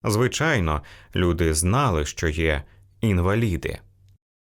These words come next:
Люди з інвалідністю вимушені були провадити дуже скромний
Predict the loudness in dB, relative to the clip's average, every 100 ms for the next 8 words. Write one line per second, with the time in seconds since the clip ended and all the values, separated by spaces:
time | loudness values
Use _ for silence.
0 | _ _ _ -2 2 4 4 2 2 2
1 | 2 2 0 0 0 0 2 2 2 0
2 | 0 0 2 2 0 0 0 2 0 0
3 | 0 0 0 -2 -2 0 0 -2 -4 0
4 | 2 2 0 -4 -10